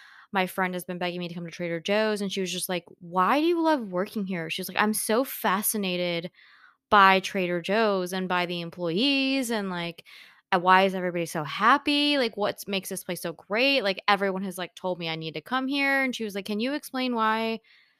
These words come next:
you love it here so much?" And I was like, "Geez." So there's other employees around me that were kinda, like, watching me, and I was like, "Okay." And she said, "Tell me about, like, what's the spiel about Trader Joe's?" And,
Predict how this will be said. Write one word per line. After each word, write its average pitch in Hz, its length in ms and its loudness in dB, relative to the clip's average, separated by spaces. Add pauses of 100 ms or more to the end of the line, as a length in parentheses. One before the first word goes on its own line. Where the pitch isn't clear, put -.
(600)
you 214 220 0
love 208 260 8
it 233 160 6
here 196 220 0
so 175 240 -4
much?" 160 540 -6 (140)
And 175 600 -6 (760)
I 170 80 -8
was 170 120 -6
like, 165 160 -6
"Geez." 196 340 0
So 165 340 -2 (280)
there's 196 140 -4
other 196 160 2
employees 180 400 0
around 165 180 0
me 170 100 -2
that 165 80 -2
were 160 60 -4
kinda, 165 160 -4
like, 160 160 -4
watching 160 340 -2
me, 165 80 -4
and 165 100 -4
I - 40 -4
was 160 100 -8
like, 165 120 -8
"Okay." 311 600 4 (560)
And 175 760 -2 (240)
she - 180 -4
said, 196 180 0
"Tell 233 180 6
me 220 140 4
about, 190 340 6
like, 185 180 -2
what's 196 280 2
the 208 100 -4
spiel 185 340 2
about 170 260 2
Trader 170 280 -4
Joe's?" 160 400 -2
And, 160 340 -8